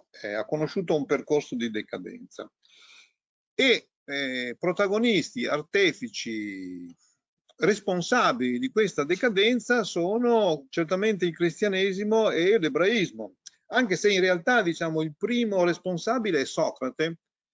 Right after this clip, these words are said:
in quanto Socrate, ponendo il primato della coscienza, il primato dell'intimità, dell'interiorità,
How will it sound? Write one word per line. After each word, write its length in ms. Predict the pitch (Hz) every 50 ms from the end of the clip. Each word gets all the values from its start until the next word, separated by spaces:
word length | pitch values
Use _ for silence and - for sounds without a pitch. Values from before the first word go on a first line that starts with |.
| _ _ _ _ _ _ -
in 160 | 240 294 262
quanto 420 | - 254 202 151 190 - - 196
Socrate, 680 | 190 - - 175 190 202 - 208 202 180 - 196 190 170
ponendo 580 | - 190 190 190 202 208 208 196 190 180 170 170
il 120 | 165 143
primato 500 | - 165 165 175 180 185 202 214 - 214
della 240 | 196 170 156 143 135
coscienza, 800 | - - 113 - - 190 185 165 135 117 107 - - - 101 101 _ _ _ _ _ _
il 140 | - 135 131
primato 560 | - 151 151 156 156 170 190 190 170 - 180
dell'intimità, 920 | 160 151 156 151 151 156 151 135 - - 151 147 139 131 - 190 180 160 139
dell'interiorità, 1200 | 127 131 127 135 139 131 - 156 139 135 139 143 131 131 135 - - 170 151 135 143 160 156